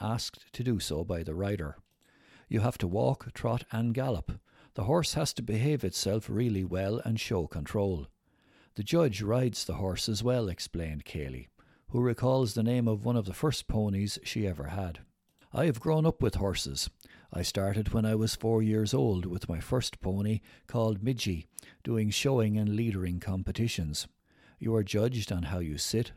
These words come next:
trot and walk," said the former Coláiste Eoin Hackettstown student. More recently, Cayley took part in a Tiggy Hancock Trust charity ride in Castledermot,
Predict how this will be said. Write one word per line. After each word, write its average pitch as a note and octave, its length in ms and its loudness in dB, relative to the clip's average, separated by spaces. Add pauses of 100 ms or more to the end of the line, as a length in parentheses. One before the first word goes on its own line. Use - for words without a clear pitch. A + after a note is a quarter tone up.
(100)
trot F2 400 0
and G2+ 140 -2
walk," G#2+ 500 0
said F2 240 -4
the - 60 -6
former F2 360 -2
Coláiste E2+ 540 -4
Eoin F#2 320 -4
Hackettstown G2+ 600 -4
student. G#2 520 -2 (760)
More F2+ 220 2
recently, G2 560 0 (240)
Cayley E3 320 4
took - 240 2
part G#2+ 320 2
in A2+ 160 0
a G#2 80 2
Tiggy A#2+ 300 0
Hancock G#2+ 600 0
Trust - 480 -2
charity G#2 460 0
ride G2 400 2
in G#2+ 120 -2
Castledermot, G2 760 0